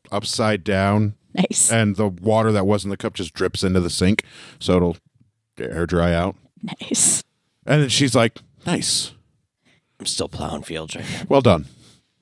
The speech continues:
Speaker 2: You know, when I do well, I do well. When I don't, <laughs> it's obvious.
Speaker 1: It shows.
Speaker 2: Yeah.
Speaker 1: So why don't you just always do well?
Speaker 3: Right?
Speaker 2: Ah, it's part of being immortal.
Speaker 1: I was gonna say, is it the trappings of mortality?
Speaker 2: Yeah.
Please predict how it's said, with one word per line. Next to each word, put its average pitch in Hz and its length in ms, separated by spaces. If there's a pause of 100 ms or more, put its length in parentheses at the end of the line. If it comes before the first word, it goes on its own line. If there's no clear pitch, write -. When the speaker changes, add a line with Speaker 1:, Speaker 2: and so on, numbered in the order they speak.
(160)
Speaker 2:
You 285 100
know, 415 400
when 330 160
I 311 80
do 359 240
well, 285 340
I 226 180
do 233 200
well. 165 460 (380)
When 240 120
I 247 80
don't, 320 720
<laughs> - 40
it's - 1160 (120)
obvious. - 720
Speaker 1:
It - 100
shows. 160 480 (160)
Speaker 2:
Yeah. - 300
Speaker 1:
So 135 200 (280)
why 120 140
don't 139 160
you 135 80
just 135 200
always 131 360
do 135 160
well? 120 280 (560)
Speaker 3:
Right? 135 280 (920)
Speaker 2:
Ah, 294 300
it's 269 100
part 254 220
of 220 60
being 220 180
immortal. 160 720
Speaker 1:
I 107 180
was 101 140
gonna 104 180
say, 101 260
is 98 120
it 92 80
the 95 80
trappings 104 480
of 98 100
mortality? 104 560
Speaker 2:
Yeah. 180 840